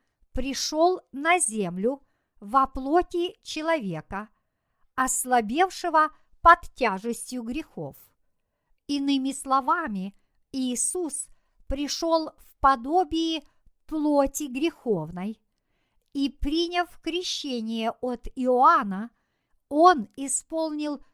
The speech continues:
всю Божью праведность. Иоанна, глава девятнадцатая, стих тридцатый. Хотя крещением своим он взял на себя – все наши грехи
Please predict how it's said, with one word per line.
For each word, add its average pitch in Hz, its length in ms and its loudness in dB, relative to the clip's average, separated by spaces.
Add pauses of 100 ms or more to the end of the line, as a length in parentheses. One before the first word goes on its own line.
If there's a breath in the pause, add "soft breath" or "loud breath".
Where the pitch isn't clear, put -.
(140)
всю 359 600 4
Божью 320 500 0
праведность. 160 960 -10 (760)
Иоанна, 254 800 2 (420)
глава 269 720 2
девятнадцатая, 254 1200 -6 (340)
стих - 600 -8
тридцатый. 165 880 -10 (840)
Хотя 311 600 2 (100)
крещением 240 1000 -4
своим 220 720 -6 (440)
он 277 300 0
взял 285 400 4
на 359 140 -2
себя – 220 500 -2 (320)
все 320 460 0
наши 302 420 -4
грехи 254 680 -10